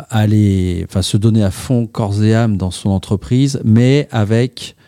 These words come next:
euh, une, euh, comment dire, une once de, de, de, faut faire attention à ce qu'on fait. C'est-à-dire qu'il faut pas aller au-delà de la limite,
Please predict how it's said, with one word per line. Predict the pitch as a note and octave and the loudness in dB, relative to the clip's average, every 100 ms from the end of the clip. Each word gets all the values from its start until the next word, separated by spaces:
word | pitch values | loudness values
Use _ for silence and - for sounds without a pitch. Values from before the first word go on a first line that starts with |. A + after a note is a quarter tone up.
| _ _ _ _ - | _ _ _ _ -8
euh, | G2+ F#2+ G2+ - - | -4 -4 -6 -10 -4
une, | A2+ G#2+ G2 | 0 2 2
euh, | G2 F#2+ F#2+ G2+ - - - G#2 | 2 2 0 -2 -6 -6 -6 -6
comment | G#2+ G#2 | -2 0
dire, | G#2 G#2+ | 2 4
une | A2+ B2+ | 6 4
once | D3 D3 - - | 4 2 -4 -4
de, | G#2 G2+ | 0 2
de, | G2+ G2 | 2 0
de, | G2 | 0
faut | B2 | 0
faire | C#3 | 2
attention | B2+ C3+ A#2+ | 0 0 -2
à | C3 | -2
ce | - | -2
qu'on | A#2 | -2
fait. | G#2+ - _ _ _ _ | -4 -6 _ _ _ _
C'est-à-dire | G2+ G2 | -2 -2
qu'il | F#2+ | 0
faut | G#2 | -4
pas | - A#2+ | 0 2
aller | A#2 | 2
au-delà | A2+ A#2 | 2 0
de | G#2 | 2
la | |
limite, | G2 G2 E3+ - - | 0 2 -2 -4 -18